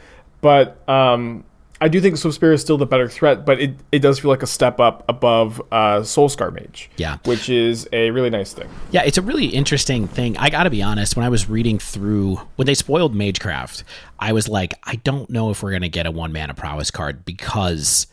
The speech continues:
Speaker 2: because Swiftspear is so good." And I kinda thought if we were gonna get one, because the ability was so close, I was like, "I thought it was gonna be worse than this one."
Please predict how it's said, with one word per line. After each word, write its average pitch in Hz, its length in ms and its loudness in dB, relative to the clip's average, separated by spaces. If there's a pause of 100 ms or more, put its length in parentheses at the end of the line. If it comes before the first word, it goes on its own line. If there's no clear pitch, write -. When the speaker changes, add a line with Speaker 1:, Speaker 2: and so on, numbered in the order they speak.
(480)
Speaker 2:
because 107 600 0
Swiftspear 92 480 -2
is 82 120 -2
so 76 300 -2 (200)
good." 58 300 -8 (480)
And 123 100 0
I 127 60 2
kinda 190 280 0
thought 135 300 0
if - 160 -6
we 95 160 -4 (320)
were 151 220 4
gonna 113 180 0
get 80 200 -6
one, 76 200 -8
because 90 280 -6
the 113 60 0
ability 110 300 0
was 71 120 -4
so 95 180 0
close, 90 340 -2
I 98 60 -4
was 82 100 -4
like, 85 180 -6
"I 104 120 -4
thought 139 360 0
it 107 120 -2
was 104 100 -2
gonna 110 160 0
be 87 140 -4
worse 78 320 -2
than 143 220 -4
this 160 180 0
one." 190 260 -2